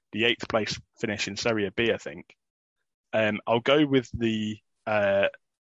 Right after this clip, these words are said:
away shirt first, which is, uh, it's Kappa, and it's got, it's got a maroon stripe, but it's, uh, vertical. Um, and I just think it's,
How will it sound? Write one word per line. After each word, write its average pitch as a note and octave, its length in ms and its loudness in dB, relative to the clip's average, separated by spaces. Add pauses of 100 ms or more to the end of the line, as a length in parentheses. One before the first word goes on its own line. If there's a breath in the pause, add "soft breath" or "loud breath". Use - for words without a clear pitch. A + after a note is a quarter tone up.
(1160)
away A#2+ 380 4
shirt A2+ 340 2
first, G2+ 640 2
which - 220 -14
is, G2+ 140 -10 (100)
uh, G2 100 -2 (140)
it's A2+ 200 -8
Kappa, - 480 2
and G2+ 100 -4
it's - 160 -10
got, C3+ 220 4 (380)
it's - 140 -8
got C#3 260 2
a D3+ 40 2
maroon C#3 460 2
stripe, - 580 0 (280)
but A#2 260 2
it's, - 520 -2 (140)
uh, A2+ 240 2
vertical. - 640 2 (800)
Um, G#2 580 0 (180)
and A#2+ 120 0
I A#2+ 40 4
just - 320 0
think A#2 260 -4
it's, - 520 -10